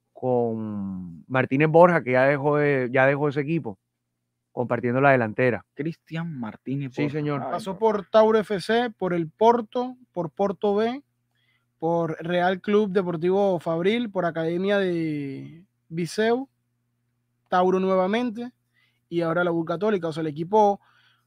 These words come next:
Speaker 3: los dos equipos más importantes, se puede decir, eh,
Speaker 1: Mundialista.
Speaker 3: Porto B y, y la
Speaker 1: Fue al
Speaker 3: U
Speaker 1: Mundial,
Speaker 3: Católica.
Speaker 1: ¿no?
Speaker 3: Sí, claro, con, con, con Panamá. Con Panamá.
Speaker 1: Y
Speaker 3: Y
Speaker 1: este
Speaker 3: es alto, uno ochenta y uno de estatura
Speaker 1: y
Speaker 3: también.
Speaker 1: este viene jugando,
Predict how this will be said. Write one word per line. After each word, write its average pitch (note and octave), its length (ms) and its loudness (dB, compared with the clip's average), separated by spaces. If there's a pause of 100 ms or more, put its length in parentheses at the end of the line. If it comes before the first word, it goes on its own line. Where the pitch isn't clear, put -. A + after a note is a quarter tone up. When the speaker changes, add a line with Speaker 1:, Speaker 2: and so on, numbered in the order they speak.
(120)
Speaker 3:
los F3+ 100 -8
dos G3 120 2
equipos A3 260 0
más A3 140 2
importantes, G#3 480 0
se G3+ 80 -2
puede F#3+ 220 -2
decir, G#3 140 2
eh, G#3 280 0
Speaker 1:
Mundialista. F#3 600 6
Speaker 3:
Porto G3 360 -2
B G#3+ 140 0
y, G3 260 -4 (160)
y F3 40 -4
la E3+ 100 2
Speaker 1:
Fue E3+ 40 6
al F#3 80 6
Speaker 3:
U G#3 40 2
Speaker 1:
Mundial, G3 340 6
Speaker 3:
Católica. F#3 160 0
Speaker 1:
¿no? - 80 -12 (440)
Speaker 3:
Sí, A#3+ 540 -2
claro, G3+ 260 2
con, D#3 380 -6
con, D#3 220 -10
con D#3+ 160 -8
Panamá. E3 360 -6 (1500)
Con D#3+ 100 -8
Panamá. C#3+ 320 2
Speaker 1:
Y C3+ 480 0 (180)
Speaker 3:
Y F#3 100 2
Speaker 1:
este G3+ 200 4
Speaker 3:
es A#3 60 8
alto, F#3+ 320 4
uno E3+ 120 -4
ochenta E3 300 -6
y D#3+ 40 0
uno E3+ 100 -2
de E3 60 -6
estatura E3+ 360 -8
Speaker 1:
y D3+ 60 -10
Speaker 3:
también. D3 260 0
Speaker 1:
este F#3+ 180 0
viene D3+ 220 2
jugando, C3 560 2